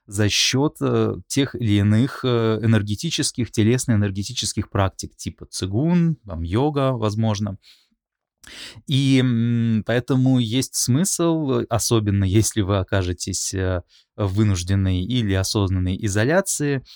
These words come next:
э, есть смысл провести это время не в унынии и саможалости,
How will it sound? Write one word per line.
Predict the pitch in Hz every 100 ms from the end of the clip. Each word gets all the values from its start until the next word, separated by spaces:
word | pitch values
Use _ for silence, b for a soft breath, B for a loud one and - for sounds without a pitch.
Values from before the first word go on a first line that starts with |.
| B B B
э, | 113
есть | 107 113 110
смысл | - 120 117 - 107
провести | 101 110 107 - - 117
это | 104 113 107 107
время | 92 92 107 104 101 95 104
не | 110 110 110 107 98 92
в | 92 87 92 90 -
унынии | 113 117 180 220 196 180 160
и | 147 147 135
саможалости, | 120 127 127 120 113 117 101 - - 101